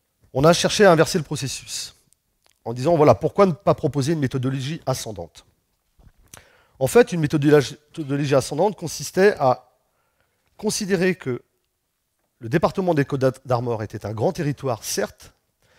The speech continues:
mais il ne l'était parce qu'il était composé uniquement de micro-territoires, qui étaient seuls garants d'un certain nombre de compétences, de savoir-faire,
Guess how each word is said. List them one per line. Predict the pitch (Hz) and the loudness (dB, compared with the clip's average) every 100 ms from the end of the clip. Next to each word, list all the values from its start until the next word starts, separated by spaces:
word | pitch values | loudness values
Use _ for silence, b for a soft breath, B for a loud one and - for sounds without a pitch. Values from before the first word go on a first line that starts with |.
| b b b | b b b
mais | 120 | -2
il | 143 | 0
ne | 170 | 4
l'était | 180 196 240 | 4 6 4
parce | 180 - | 2 -4
qu'il | 151 | -6
était | 147 175 | -4 -6
composé | 160 165 156 190 | -4 -4 -4 -4
uniquement | 180 175 185 | -6 -6 -6
de | 185 | -6
micro-territoires, | 170 - 185 165 147 - 120 101 95 _ _ _ | -6 -6 -8 -4 -6 -6 -8 -8 _ _ _ _
qui | - 120 | -10 -10
étaient | - 147 - - | -2 -2 -2 -12
seuls | - 170 170 - | -2 0 0 -6
garants | 120 131 113 123 156 b b - | -2 0 0 -4 -8 b b -16
d'un | |
certain | 110 123 | -12 -10
nombre | 131 123 | -8 -8
de | |
compétences, | 117 131 127 123 113 123 | -8 -6 -4 -4 -4 -6
de | 110 | -8
savoir-faire, | 101 131 127 - 120 127 | -4 -2 -2 -4 -2 -2